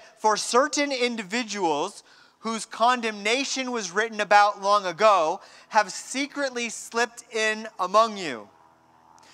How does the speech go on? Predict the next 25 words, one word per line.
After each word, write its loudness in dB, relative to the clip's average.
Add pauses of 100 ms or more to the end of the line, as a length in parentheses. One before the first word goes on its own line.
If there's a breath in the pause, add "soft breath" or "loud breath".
(160 soft breath)
They 4
are 8
ungodly 4
people -4 (260 loud breath)
who -6
pervert 2
the -6
grace 0
of 2
our 6
God 6 (320 loud breath)
into -2
a 6
license 0 (180 soft breath)
for 2
immorality 2 (220 soft breath)
and -4
deny 4
Jesus -6
Christ, 2
our 6
only 0 (160 soft breath)
sovereign 2 (240 soft breath)
and -8
Lord." 2